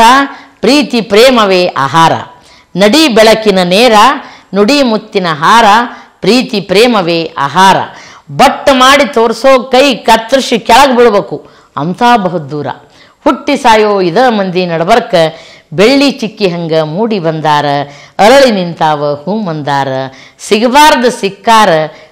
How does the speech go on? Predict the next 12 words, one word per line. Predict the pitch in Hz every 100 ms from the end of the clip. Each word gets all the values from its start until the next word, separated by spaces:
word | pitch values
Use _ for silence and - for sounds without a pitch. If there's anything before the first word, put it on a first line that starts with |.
| _
ಕೋಟಿಗೊಬ್ಬರ | 160 233 254 196 165 143 147
ಸಿದ್ದೇಶ್ವರ, | 143 135 123 147 143 - 123 120 120 - - _
ಕೋಟಿಗೊಬ್ಬರ | - 170 202 165 143 135 131
ಸಿದ್ದೇಶ್ವರ | - 131 131 131 127 135 127
ಅಂಥೇಳಿ | 123 117 113 180 165 135 127 - - _ 160
ನಮ್ಮ | 147 135 131 131 - - -
ಲಾವಣಿ | 165 160 175 180 180
ಹಾಡುಗಾರರು, | 135 131 135 135 131 123 131 135 131
ಜಾನಪದ | 135 143 143 160
ವಿದ್ವಾಂಸರು | 151 131 127 143 147 - 123 - _ _ _ _ _
ಬಿ | 156 170
ಆರ್ | 160